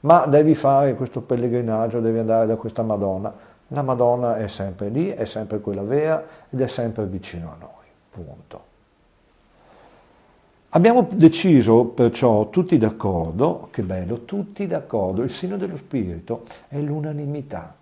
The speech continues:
L'unanimità che non è la paura, eh, che, che, ricordate quando c'era i congressi del Partito Comunista Sovietico, anche lì c'è una, una unanimità, ma perché se uno sba-,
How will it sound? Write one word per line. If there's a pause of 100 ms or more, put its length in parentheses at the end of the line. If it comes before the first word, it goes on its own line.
(520)
L'unanimità
che
non
è
la
paura,
eh,
che,
che, (340)
ricordate (180)
quando
c'era
i
congressi
del
Partito
Comunista
Sovietico, (180)
anche
lì
c'è
una, (180)
una (120)
unanimità, (220)
ma
perché
se
uno
sba-,